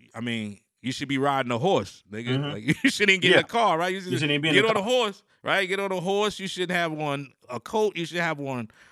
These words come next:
Speaker 1: a robe. Like, we've
Speaker 2: Mm-hmm.
Speaker 1: advanced. So as it advanced, you have to embrace the technology and
Speaker 2: Mm-hmm.
Speaker 1: use it for the betterment of what you know how to do. So I feel like if you're a talented, like how you are, you're a technical guy.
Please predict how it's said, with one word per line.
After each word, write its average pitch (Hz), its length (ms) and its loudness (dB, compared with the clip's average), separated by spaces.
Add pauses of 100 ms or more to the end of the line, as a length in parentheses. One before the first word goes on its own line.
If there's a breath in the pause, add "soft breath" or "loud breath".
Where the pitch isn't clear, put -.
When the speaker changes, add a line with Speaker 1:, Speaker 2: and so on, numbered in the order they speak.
Speaker 1:
a 113 120 -4
robe. 180 440 2
Like, 151 260 -6
we've 180 220 -8
Speaker 2:
Mm-hmm. 156 220 -4
Speaker 1:
advanced. 156 420 -2
So 127 160 -4
as 147 240 -4
it 170 100 -4
advanced, 170 460 -8
you 156 100 -6
have 147 120 -10
to 143 80 -4
embrace 131 340 -6
the 120 80 -20
technology 117 760 -6 (340 soft breath)
and 104 180 -10
Speaker 2:
Mm-hmm. 120 180 -4
Speaker 1:
use 113 140 -6
it 113 220 -8 (160)
for 117 80 -10
the 101 80 -10
betterment 113 440 -4
of 101 60 -10
what 104 220 -10
you 104 60 -16
know 101 80 -8
how 95 100 -8
to 92 80 -12
do. 92 200 -12
So - 140 -16
I 107 80 -12
feel 143 160 -10
like 123 160 -4
if 107 100 -10
you're 131 180 -4
a 104 40 -8
talented, 135 580 -6
like 110 220 -6 (240 loud breath)
how 123 240 0
you 127 260 -4
are, 92 120 -4
you're 143 140 0
a 117 40 -2
technical 131 500 -8
guy. 113 380 -4